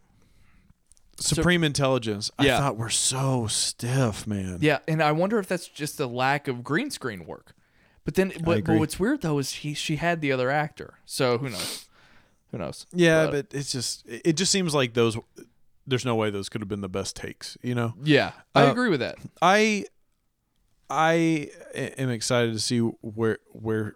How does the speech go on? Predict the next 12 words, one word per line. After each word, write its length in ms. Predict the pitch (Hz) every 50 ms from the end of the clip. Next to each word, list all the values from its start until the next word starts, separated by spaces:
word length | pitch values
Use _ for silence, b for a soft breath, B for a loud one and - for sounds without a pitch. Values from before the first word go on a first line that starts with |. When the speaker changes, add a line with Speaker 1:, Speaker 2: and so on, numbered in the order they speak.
| _ _ -
Speaker 2:
she 260 | - - - 120 107
ends 220 | 104 104 104 101
up, 280 | 110 107 107 95 - -
and 300 | - 123 113 113 107 - _ _
I, 140 | - 113 - - - - 113
so 180 | 113 - - 123
Kayla 340 | - - 139 139 135 127 117
was 160 | 110 - -
with 200 | 113 117 113 -
me, 180 | 117 113 110
and 160 | 107 104 107 -
she's, 380 | - - 190 226 196 - -